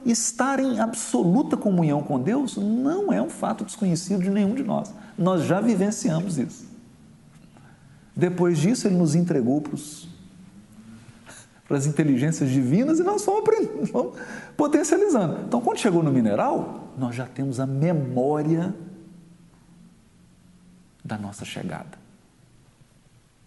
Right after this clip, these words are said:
E aí começa a evolução agora, começa a ascensão, né? Nesse período que vai do mineral até o hominal,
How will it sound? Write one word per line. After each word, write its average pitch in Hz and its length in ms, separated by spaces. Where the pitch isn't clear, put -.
E 127 80
aí 98 180
começa - 640
a 80 200
evolução 87 640
agora, 90 260
começa 113 580
a 117 80
ascensão, 233 480
né? - 160
Nesse 339 440
período 180 560
que - 140
vai 98 300
do 131 180
mineral 208 720
até 294 1200
o 208 160
hominal, 139 560